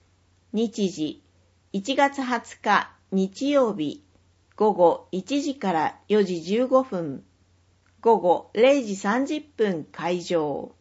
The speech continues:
場所、メルカ月町五階。内容、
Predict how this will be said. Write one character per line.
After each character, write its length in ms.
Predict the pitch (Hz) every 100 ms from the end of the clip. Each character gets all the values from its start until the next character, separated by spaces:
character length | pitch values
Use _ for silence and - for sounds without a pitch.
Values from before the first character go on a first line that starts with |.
| _ _ _ _ _ _ _ _ _
場 160 | - 175
所、 360 | - 226 202 - _ _ _ _
メ 140 | 247 285
ル 140 | 302
カ 160 | 247 226
月 240 | - 226
町 560 | 208 190 - 156 151 - _
五 140 | - 165
階。 420 | 170 165 170 - _ _ _ _ _ _ _ _ _ -
内 340 | 196 208 214
容、 460 | 202 196 185 170